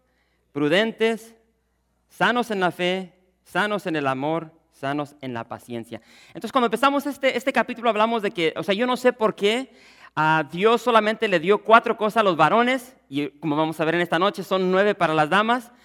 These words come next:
Dios tiene un propósito, y, y ahí lo voy a dejar. Pero en esta noche ya nos vamos a enfocar en las mujeres. Y este, para las damas que están aquí, eh, como, como bien saben, her-, her-, hermanos, hermanas, no nos,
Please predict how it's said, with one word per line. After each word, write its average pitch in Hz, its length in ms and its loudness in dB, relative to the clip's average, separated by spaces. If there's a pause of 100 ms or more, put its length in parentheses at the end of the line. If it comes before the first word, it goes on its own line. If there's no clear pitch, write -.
(640)
Dios 143 380 -2
tiene 202 180 -4
un 208 60 -2
propósito, 175 600 -4 (120)
y, 135 260 -8
y 165 80 4
ahí 185 140 6
lo 226 80 6
voy 214 100 6
a 208 80 8
dejar. 147 480 -2 (300)
Pero 135 140 -4
en 139 40 -4
esta 185 180 -2
noche 175 400 -4 (160)
ya 135 140 -6
nos 143 100 -4
vamos 135 200 -6
a 131 40 -10
enfocar 113 280 -12
en 120 80 -8
las 123 80 -6
mujeres. 151 580 -10
Y 135 200 -6
este, 135 680 -6 (360)
para 165 160 -2
las 165 180 0
damas 202 300 0
que 175 60 -14
están 175 180 -6
aquí, 180 420 -6 (480)
eh, - 320 -20 (600)
como, 131 340 -8
como 135 180 -8
bien 165 180 -4
saben, 160 520 -4
her-, 139 180 -18
her-, 139 160 -16
hermanos, 151 580 -8
hermanas, 143 420 -8
no 147 120 -6
nos, 165 300 -6